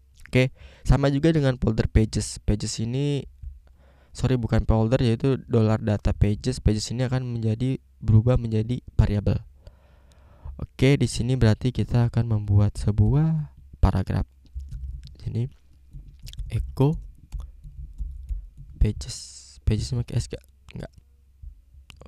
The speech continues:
Oke, save. Ini bisa di copy. Copy, lalu di sini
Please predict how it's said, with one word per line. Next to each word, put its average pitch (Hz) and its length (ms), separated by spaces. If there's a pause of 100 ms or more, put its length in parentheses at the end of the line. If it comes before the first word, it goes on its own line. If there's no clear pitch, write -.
(160)
Oke, 135 320
save. - 400 (240)
Ini 117 480
bisa 107 320
di 104 80
copy. - 720 (1800)
Copy, 147 1040 (320)
lalu 117 720
di 143 320
sini 113 720